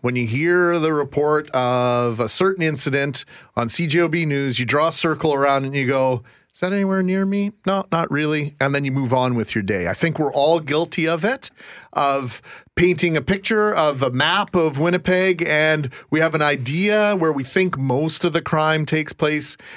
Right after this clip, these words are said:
And it isn't until that crime takes place in a location where we frequent, we've been, or planning to go to, or w-, it has us kinda going, "Hey, wait a minute, maybe this is more serious than we thought."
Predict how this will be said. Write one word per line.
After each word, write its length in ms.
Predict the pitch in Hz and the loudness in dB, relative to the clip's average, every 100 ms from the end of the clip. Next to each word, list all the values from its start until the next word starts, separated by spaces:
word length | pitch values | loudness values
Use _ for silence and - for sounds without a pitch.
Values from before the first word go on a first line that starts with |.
| - | -6
And 120 | 135 135 | -2 0
it 120 | 165 | 0
isn't 200 | 196 220 | 2 2
until 360 | 202 202 196 | 2 2 2
that 180 | 175 156 | 2 0
crime 520 | - 156 156 160 156 - - - | 0 2 2 2 0 -6 -16 -4
takes 320 | 165 156 - | -2 -2 -4
place 560 | - 151 151 139 - - - | 0 0 2 0 -4 -4 -2
in 640 | 135 131 127 127 123 120 | 0 2 2 2 0 -2
a 160 | 120 120 | -2 0
location 680 | 117 117 - 139 - 127 113 | -2 -2 -2 -2 -2 -2 0
where 200 | 110 104 | 0 0
we 400 | 104 101 95 113 - | -2 -2 -4 -8 -14
frequent, 680 | - 151 160 214 247 - - _ - | -6 -4 0 -2 -2 -8 -16 _ -6
we've 320 | 127 123 110 | -4 -2 -2
been, 320 | 147 165 180 | 0 2 2
or 300 | 175 156 135 | 2 0 -2
planning 420 | 127 147 147 147 131 | -2 0 0 0 -2
to 60 | |
go 280 | 117 135 139 | 0 -2 -2
to, 220 | 127 120 | -2 0
or 140 | 117 113 | 2 0
w-, 220 | 113 - - - - - | -2 -4 -12 -20 -16 -4
it 140 | 131 127 | -2 2
has 260 | 139 131 | 0 2
us 260 | 131 - - _ | 0 0 -6 _
kinda 320 | - 135 120 | 0 0 0
going, 340 | 120 127 123 113 - - _ | 0 0 0 -2 -8 -20 _
"Hey, 140 | 196 | -4
wait 220 | 208 240 202 | 0 0 0
a 20 | |
minute, 320 | 151 101 - _ | -2 -6 -8 _
maybe 160 | - 170 | -4 -2
this 160 | 143 127 | -2 -2
is 80 | |
more 200 | 123 127 | -2 -2
serious 320 | 117 165 139 - | -2 -2 -2 -2
than 100 | 107 | -4
we 80 | 95 | -2
thought." 360 | 160 127 - | -4 -4 -10